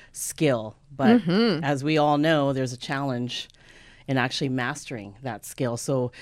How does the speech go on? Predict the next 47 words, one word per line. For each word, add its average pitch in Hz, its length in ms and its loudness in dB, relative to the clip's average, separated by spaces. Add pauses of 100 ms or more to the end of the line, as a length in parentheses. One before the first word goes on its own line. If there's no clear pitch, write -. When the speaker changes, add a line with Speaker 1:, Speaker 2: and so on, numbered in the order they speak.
(200)
Speaker 1:
uh, 139 300 -2
today 185 480 6
we're 180 240 4
gonna 160 240 2
focus 165 420 -2
on, 147 420 0
you 165 120 0
know, 160 300 2 (160)
the 160 60 -2
details 165 640 2
and 139 140 -2
how, 151 340 0 (140)
and 151 140 -2
the 147 40 -2
techniques 151 560 -2
on 135 240 0 (360)
how 160 260 6
to 170 160 -2
actually 165 540 0
listen 285 320 2
better 175 320 6 (160)
<laughs> - 120 4
and 175 260 6
what 196 120 12
I 208 40 12
Speaker 2:
Yes. 214 80 12
Speaker 1:
actually 214 260 4
do 214 160 0
in 202 80 -2
my 269 180 0
business, 156 480 0
right? 180 340 2 (160)
<laughs> 330 160 0
Speaker 2:
Yeah, 254 300 6
absolutely. 202 840 0 (420)
So 349 240 6
expand 381 500 4
on 233 180 8
that, 156 220 2 (240)
Melita. 185 340 4
Tell 320 200 2
us - 180 0
more 269 160 4
about 208 300 4
what 220 220 6
is 254 260 4
iListen. 196 720 2